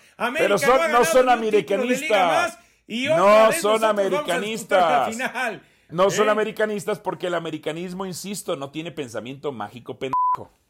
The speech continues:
Speaker 1: ¿Eh?
Speaker 2: En
Speaker 1: No
Speaker 2: otros
Speaker 1: lo sé.
Speaker 2: equipos sí.
Speaker 1: También he escuchado y leído muchos americanistas que dicen,
Speaker 2: Sí.
Speaker 1: "Desde que llegó
Speaker 2: Ah, también
Speaker 1: Álvaro
Speaker 2: nunca
Speaker 1: nos
Speaker 2: demos-,
Speaker 1: ganó,
Speaker 2: nunca demuestras
Speaker 1: desde que
Speaker 2: nada.
Speaker 1: llegó".
Speaker 2: He leído,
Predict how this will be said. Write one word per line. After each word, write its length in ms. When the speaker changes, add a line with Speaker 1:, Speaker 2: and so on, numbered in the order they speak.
Speaker 1:
¿Eh? 240
Speaker 2:
En 100
Speaker 1:
No 80
Speaker 2:
otros 200
Speaker 1:
lo 60
sé. 120
Speaker 2:
equipos 220
sí. 200
Speaker 1:
También 380
he 20
escuchado 640
y 60
leído 280
muchos 300
americanistas 680
que 100
dicen, 240
Speaker 2:
Sí. 40
Speaker 1:
"Desde 260
que 120
llegó 220
Speaker 2:
Ah, 100
también 240
Speaker 1:
Álvaro 160
Speaker 2:
nunca 140
Speaker 1:
nos 80
Speaker 2:
demos-, 260
Speaker 1:
ganó, 80
Speaker 2:
nunca 280
demuestras 400
Speaker 1:
desde 40
que 60
Speaker 2:
nada. 140
Speaker 1:
llegó". 220
Speaker 2:
He 140
leído, 580